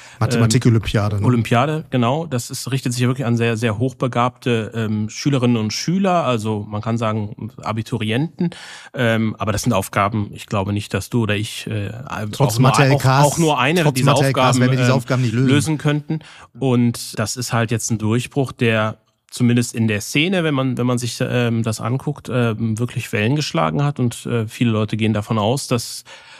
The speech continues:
Speaker 1: das bedeuten könnte, dass diese Modelle jetzt auch, sag ich mal, außerhalb von definierten, äh, prüfbaren, ähm,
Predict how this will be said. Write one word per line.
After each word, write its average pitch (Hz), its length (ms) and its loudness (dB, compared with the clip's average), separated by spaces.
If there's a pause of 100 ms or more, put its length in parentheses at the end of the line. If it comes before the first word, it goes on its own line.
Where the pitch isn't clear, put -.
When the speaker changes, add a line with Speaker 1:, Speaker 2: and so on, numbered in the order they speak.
(280)
Speaker 1:
das - 180 -2
bedeuten 139 520 0
könnte, 160 340 0
dass 135 140 -2
diese 127 180 -4
Modelle 123 340 2
jetzt 117 220 -2
auch, 117 400 -2 (180)
sag 120 300 -10
ich 107 60 -6
mal, 117 80 0
außerhalb 127 760 0
von 120 840 0
definierten, 147 1000 2 (460)
äh, 123 240 2
prüfbaren, 117 960 0 (140)
ähm, 110 800 -4